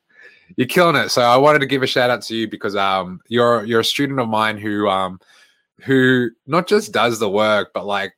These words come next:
openly shares her wins and openly shares the obstacles that go along with any fitness journey. So I, I love that. That's what we're all about.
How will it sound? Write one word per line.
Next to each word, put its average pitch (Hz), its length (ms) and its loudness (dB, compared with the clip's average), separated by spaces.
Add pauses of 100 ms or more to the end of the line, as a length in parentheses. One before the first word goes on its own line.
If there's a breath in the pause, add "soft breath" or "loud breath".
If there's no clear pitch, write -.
(120)
openly 139 560 -2
shares 110 500 -2
her 110 140 -2
wins 98 380 -4
and 90 120 -10
openly 101 640 -6 (180 soft breath)
shares 95 400 -8
the 92 140 -8
obstacles 90 600 -10
that 85 200 -4
go 90 160 -2
along 90 280 -2
with 87 140 -6
any 92 220 -8
fitness 80 280 -12
journey. 80 300 -10
So 90 360 -6
I, 104 260 0
I - 20 0
love 90 280 0
that. 85 180 -8
That's 101 180 -6
what 113 80 2
we're 95 180 -2
all 87 120 -2
about. 85 240 -6